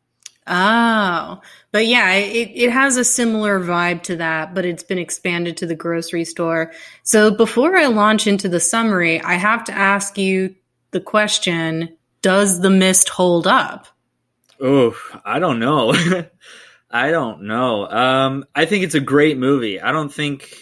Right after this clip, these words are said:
Speaker 2: I, I can understand every decision made in the movie, but watching it now,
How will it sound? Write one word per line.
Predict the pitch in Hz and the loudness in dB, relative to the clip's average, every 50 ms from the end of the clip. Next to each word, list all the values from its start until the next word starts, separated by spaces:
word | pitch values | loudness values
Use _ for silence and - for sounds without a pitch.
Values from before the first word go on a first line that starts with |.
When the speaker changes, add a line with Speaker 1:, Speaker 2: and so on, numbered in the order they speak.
| - _ - | -20 _ -4
Speaker 2:
I, | 127 143 139 117 139 | -4 -2 -2 -2 -2
I | 151 | -4
can | - 175 156 | -4 -4 -4
understand | 151 156 151 151 - - - 156 147 147 139 123 | -2 0 -2 -2 -2 -2 -2 -2 0 0 -2 -4
every | 117 110 117 117 123 135 123 | -2 -4 -2 -2 -2 -2 -2
decision | 113 117 - - - 127 113 123 120 107 98 | -4 -6 -8 -4 -6 -4 -4 -4 -6 -6 -4
made | 101 104 107 107 | -4 -4 -4 -4
in | 110 110 | -4 -6
the | 104 101 | -6 -8
movie, | 101 98 101 110 117 143 151 165 | -6 -6 -6 -4 -2 -2 -2 -2
but | 151 - 131 117 110 92 | -2 -2 0 0 0 -2
watching | 104 107 107 104 113 120 - - 135 123 | -2 -2 0 0 -2 -2 -2 -4 -2 -2
it | 120 110 90 | -2 -6 -6
now, | 98 98 95 95 101 110 127 143 170 180 | -8 -8 -6 -4 -2 -2 -2 -2 -4 -6